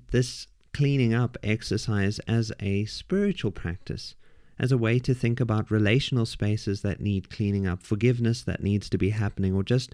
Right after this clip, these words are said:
using our cleaning up as a way to pray for people in our immediate and less immediate spaces that we interact with. This is the more,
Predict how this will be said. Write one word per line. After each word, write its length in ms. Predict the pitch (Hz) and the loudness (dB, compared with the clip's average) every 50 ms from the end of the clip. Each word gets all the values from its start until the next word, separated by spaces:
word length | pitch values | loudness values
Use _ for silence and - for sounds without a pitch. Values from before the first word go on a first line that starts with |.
| - - - - - - - - | -18 -20 -20 -20 -20 -20 -14 -6
using 520 | - - 117 127 147 160 165 160 160 156 135 | -2 2 4 6 6 6 6 4 2 2 2
our 160 | 120 117 120 | 2 2 0
cleaning 460 | 120 - - 139 135 131 131 117 117 | 0 -2 0 0 2 4 4 4 2
up 180 | 131 127 123 - | 2 0 0 0
as 120 | 113 113 | 0 2
a 60 | 117 | 2
way 160 | 101 107 113 117 | 0 0 0 0
to 120 | - 120 | -2 -4
pray 340 | - - - - 117 117 120 | -8 -6 -2 0 0 0 0
for 160 | 123 - 110 | 0 -2 -2
people 540 | - - 131 120 120 120 95 92 92 - - - - - - _ - | -2 0 0 0 0 -2 -2 -4 -4 -6 -8 -12 -20 -20 -20 _ -4
in 120 | - 117 117 | 0 2 2
our 140 | 110 110 | 4 4
immediate 600 | 107 104 104 107 110 113 - 107 101 92 - - - - - _ _ _ _ _ - | 2 2 2 2 2 2 0 0 -2 -2 -4 -10 -20 -20 -20 _ _ _ _ _ -4
and 320 | - 104 107 104 98 85 | 0 2 4 4 4 4
less 340 | 92 104 113 117 120 - - | 4 4 4 4 2 0 -4
immediate 520 | - 90 92 87 90 92 87 90 92 - - | -4 -2 0 0 0 2 2 2 0 0 -2
spaces 540 | - - 90 92 101 - - - 87 90 - | -2 -2 -2 0 -2 -2 -2 -4 -4 -4 -4
that 180 | 76 - - | -6 -4 -4
we 140 | - 95 - | -2 -2 -2
interact 680 | 58 82 95 101 - - 87 87 - 143 - - - | 0 -2 -2 -2 -2 -4 -2 -2 -2 -4 -6 -6 -8
with. 180 | - - - - - _ _ _ _ - - - - _ _ _ _ _ _ _ - | -8 -8 -8 -10 -16 _ _ _ _ -20 -20 -20 -20 _ _ _ _ _ _ _ 2
This 200 | 151 170 175 - | 2 4 4 4
is 280 | 196 196 180 156 - - - - _ _ - | 2 0 0 -2 -4 -8 -18 -20 _ _ 0
the 80 | 127 127 | 2 4
more, 380 | 123 123 127 131 131 123 123 | 4 4 4 4 2 0 -2